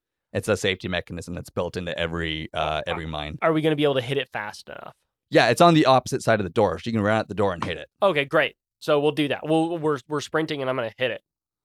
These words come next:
Speaker 1: All right, as you're sprinting, you hit it. The, <laughs> do you wait for everyone to get out? 'Cause you're not the last person out.
Speaker 2: Oh, yeah, yeah. I hurry everybody along.
Speaker 1: All right, you hurry everybody out.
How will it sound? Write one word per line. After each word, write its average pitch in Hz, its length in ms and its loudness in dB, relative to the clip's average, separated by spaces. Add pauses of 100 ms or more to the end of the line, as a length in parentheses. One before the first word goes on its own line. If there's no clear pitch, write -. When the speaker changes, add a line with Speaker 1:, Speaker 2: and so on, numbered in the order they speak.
(100)
Speaker 1:
All 113 120 4
right, 92 180 2 (140)
as 110 160 0
you're 98 80 -4
sprinting, 135 340 2
you 107 120 4
hit 131 180 6
it. 139 120 6 (360)
The, 120 380 8
<laughs> - 680 -4
do 120 100 0
you 175 100 8
wait 151 220 8
for - 80 4
everyone 165 220 6
to 156 80 4
get 135 100 6
out? 165 260 6
'Cause 123 140 0
you're 143 80 4
not 160 140 2
the 127 60 0
last 120 220 2
person 107 280 -2
out. 95 180 0
Speaker 2:
Oh, 202 200 4
yeah, 160 200 2
yeah. 147 340 2
I 127 140 2
hurry 151 320 2
everybody 131 360 -4
along. 107 280 -8
Speaker 1:
All 120 80 6
right, 101 140 4
you 107 80 0
hurry 135 160 6
everybody 120 240 4
out. 117 160 4